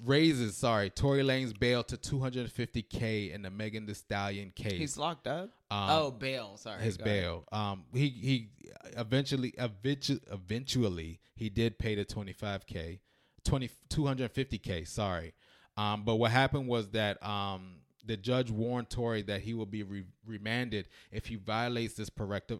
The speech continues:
Speaker 1: pr-, protective order again.
Speaker 2: Right.
Speaker 1: Um, they say, the prosecutors say that Tory Lanez violated by when he attended the Rolling Loud concert.
Speaker 2: That's what I figured,
Speaker 1: Uh, he
Speaker 2: 'cause
Speaker 1: was
Speaker 2: Megan
Speaker 1: a hundred
Speaker 2: was there.
Speaker 1: yards
Speaker 2: Yeah.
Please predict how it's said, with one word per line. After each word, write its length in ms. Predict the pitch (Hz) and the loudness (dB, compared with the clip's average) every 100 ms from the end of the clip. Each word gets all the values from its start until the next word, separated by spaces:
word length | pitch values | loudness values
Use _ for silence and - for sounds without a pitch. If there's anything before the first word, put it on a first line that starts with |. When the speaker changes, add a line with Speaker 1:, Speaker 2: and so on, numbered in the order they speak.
| - | -10
Speaker 1:
pr-, 140 | - 131 - - | -12 -12 -12 -8
protective 500 | - - 135 135 135 110 | -8 -6 -8 -4 -6 -4
order 280 | 123 113 107 | -6 -6 -8
again. 540 | 107 90 - 117 95 80 _ - | -8 -10 -6 -4 -4 -6 _ -16
Speaker 2:
Right. 220 | 110 104 | -10 -6
Speaker 1:
Um, 240 | 95 104 104 | -4 -4 -2
they 100 | 107 | -4
say, 300 | - 131 131 | 0 2 2
the 140 | 127 | 2
prosecutors 640 | 120 139 143 135 - 127 117 | -2 0 -2 -4 -2 -2 -2
say 160 | 113 | -4
that 240 | 104 104 - | -2 -4 -4
Tory 240 | 120 120 | -4 -2
Lanez 420 | 120 113 110 101 98 - - | -2 -4 -6 -10 -14 -20 -6
violated 600 | 107 117 127 110 104 95 | 0 2 2 2 0 -2
by 400 | 101 98 95 95 - - _ _ | -2 -2 -2 -6 -12 -20 _ _
when 140 | - 107 | -10 -6
he 200 | 117 117 | 0 0
attended 440 | 110 - 113 107 | 0 -2 -2 -2
the 100 | 98 | -4
Rolling 380 | 98 110 113 107 | -4 -2 -2 -4
Loud 520 | 98 104 110 104 101 | 0 2 4 2 -2
concert. 260 | - 98 95 | -6 -6 -4
Speaker 2:
That's 140 | 123 101 | -2 -2
what 100 | 117 | -2
I 80 | 110 | -2
figured, 400 | - 110 104 101 | -6 -8 -6 -2
Speaker 1:
Uh, 140 | 104 | 2
he 100 | 117 | 2
Speaker 2:
'cause 80 | 113 | 2
Speaker 1:
was 100 | 107 | 2
Speaker 2:
Megan 140 | 98 123 | 0 0
Speaker 1:
a 20 | |
hundred 180 | 113 117 | 0 0
Speaker 2:
was 160 | 110 104 | -2 -2
there. 120 | 107 | 0
Speaker 1:
yards 400 | 104 101 98 117 | 2 2 2 0
Speaker 2:
Yeah. 160 | 123 | -2